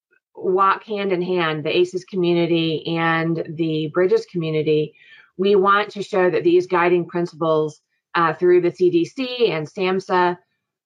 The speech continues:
um, are very much in line with what Getting Ahead is about.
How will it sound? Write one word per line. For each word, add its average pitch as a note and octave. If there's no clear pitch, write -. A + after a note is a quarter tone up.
um, E3+
are F3+
very G3
much F3+
in E3+
line D#3
with E3
what D#3
Getting D#3+
Ahead D3+
is D3+
about. D#3+